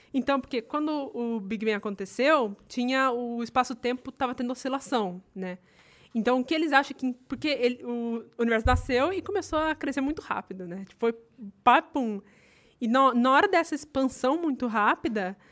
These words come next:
é, algumas regiões que tinham, me-, vamos chamar assim, de mais densidade do espaço-tempo, é, colapsou e se tornou buracos negros.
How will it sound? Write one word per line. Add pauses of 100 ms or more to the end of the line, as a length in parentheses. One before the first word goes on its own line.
(360)
é,
algumas
regiões
que
tinham, (720)
me-,
vamos
chamar
assim,
de
mais
densidade
do
espaço-tempo, (760)
é,
colapsou (460)
e
se
tornou
buracos
negros.